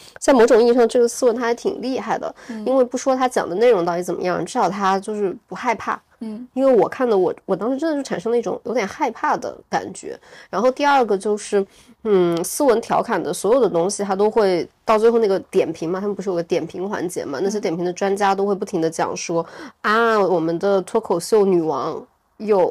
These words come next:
Speaker 1: 来了。”就是你知道她其实从来都没有做过什么脱口秀大王，对吧？然后她的每一期她都会说，“脱口秀女王又来了。”然后她跟陈露的关系，我不知道那个时候到底是好还是坏，
Speaker 2: 嗯。
Speaker 1: 但 anyway，她永远都会成为一个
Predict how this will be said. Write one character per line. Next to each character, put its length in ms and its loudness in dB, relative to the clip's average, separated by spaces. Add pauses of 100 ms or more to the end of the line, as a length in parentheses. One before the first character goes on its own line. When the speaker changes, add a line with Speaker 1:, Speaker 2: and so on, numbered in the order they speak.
Speaker 1:
来 200 -2
了。” 320 -8
就 160 -2
是 320 -4
你 100 0
知 80 2
道 80 6
她 140 6
其 240 -4
实 0 -
从 180 -2
来 120 4
都 80 4
没 100 6
有 80 4
做 160 -2
过 80 0
什 140 -4
么 160 -4
脱 180 -8
口 60 -6
秀 120 -2 (120)
大 120 2
王， 280 -6
对 100 -10
吧？ 100 -10 (280)
然 100 0
后 80 2
她 60 0
的 80 2
每 160 -2
一 20 -6
期 160 -8
她 80 -2
都 140 -2
会 100 -2
说 320 -10
，“脱 160 -10
口 80 -6
秀 140 -4
女 100 -2
王 160 -6
又 140 -2
来 180 -4
了。” 160 -6
然 80 -8
后 100 -8
她 260 -2
跟 280 -4
陈 260 -6
露 140 -2
的 140 -4
关 260 -4
系， 340 -2 (320)
我 80 -4
不 60 -6
知 100 -4
道 80 2
那 60 0
个 80 2
时 80 -2
候 40 0
到 100 -2
底 80 -2
是 80 -10
好 140 -8
还 180 -8
是 80 -6
坏， 320 2 (100)
Speaker 2:
嗯。 180 -10
Speaker 1:
但 220 -2
anyway， 220 4
她 100 -2
永 200 0
远 100 -2
都 100 0
会 100 0
成 200 -8
为 120 -2
一 120 -6
个 360 0